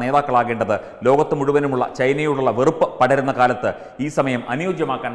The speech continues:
നമുക്ക് കഴിയണമെന്നും കങ്കണ റണൌത്ത് അഭിപ്രായപ്പെടുന്നുണ്ട്. ലോകൈക ശക്തിയായി അഖണ്ഡ ഭാരതമായി, ഏഹ്, അഖണ്ഡ ഇന്ത്യയായി നമ്മൾ നിലകൊണ്ടിരുന്ന കാലത്തെ ആ കാലത്തെ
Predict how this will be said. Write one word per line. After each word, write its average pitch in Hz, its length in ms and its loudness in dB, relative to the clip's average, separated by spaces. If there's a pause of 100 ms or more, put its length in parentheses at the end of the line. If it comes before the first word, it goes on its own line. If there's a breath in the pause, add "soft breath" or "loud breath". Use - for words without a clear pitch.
നമുക്ക് 123 280 -10
കഴിയണമെന്നും 120 500 -2 (320 loud breath)
കങ്കണ 120 260 2 (160)
റണൌത്ത് 107 360 -10
അഭിപ്രായപ്പെടുന്നുണ്ട്. 92 760 -10 (320 loud breath)
ലോകൈക 185 320 4 (100)
ശക്തിയായി 160 360 -4 (240)
അഖണ്ഡ 190 280 2 (140)
ഭാരതമായി, 156 480 0 (400)
ഏഹ്, 101 160 -2 (120)
അഖണ്ഡ 190 300 0 (140)
ഇന്ത്യയായി 160 360 0 (300)
നമ്മൾ 156 160 -2 (100)
നിലകൊണ്ടിരുന്ന 156 560 -2
കാലത്തെ 139 300 -4 (340)
ആ - 20 4 (200)
കാലത്തെ 160 280 0